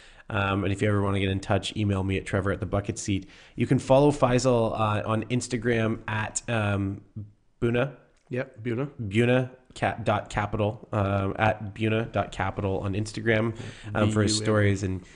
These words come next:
Speaker 1: you get to see, I, I mean, until the spring at least, you get to see lots of great photos of that, uh, G T S.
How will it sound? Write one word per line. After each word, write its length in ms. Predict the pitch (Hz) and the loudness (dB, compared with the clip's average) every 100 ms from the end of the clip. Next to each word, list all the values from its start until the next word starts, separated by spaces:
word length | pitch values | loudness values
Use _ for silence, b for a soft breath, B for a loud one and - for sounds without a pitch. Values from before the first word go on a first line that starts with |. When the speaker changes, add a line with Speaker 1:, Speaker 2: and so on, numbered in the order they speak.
| B | B
Speaker 1:
you 80 | 110 | -4
get 100 | 107 | -4
to 60 | 107 | -2
see, 360 | - 107 101 - | -2 0 0 0
I, 160 | 104 - | 0 2
I 80 | 110 | 2
mean, 200 | 107 101 | 2 2
until 280 | 107 104 110 | 0 2 2
the 80 | 95 | 2
spring 400 | - - 135 123 | -2 2 4 4
at 120 | - | 2
least, 260 | 98 95 95 | 0 0 -2
you 60 | |
get 120 | 98 | -4
to 60 | 104 | -4
see 140 | - | -4
lots 260 | 101 98 104 | -2 -2 -2
of 100 | 101 | -4
great 260 | 113 104 - | -2 -4 -2
photos 480 | 104 98 95 90 | 0 2 2 0
of 300 | - 101 90 | -2 -2 -2
that, 320 | 98 92 92 98 | -2 -2 -2 -2
uh, 140 | 92 | -2
G 220 | 92 101 | -2 -6
T 220 | 95 101 95 | -2 0 2
S. 340 | 101 - | 0 -2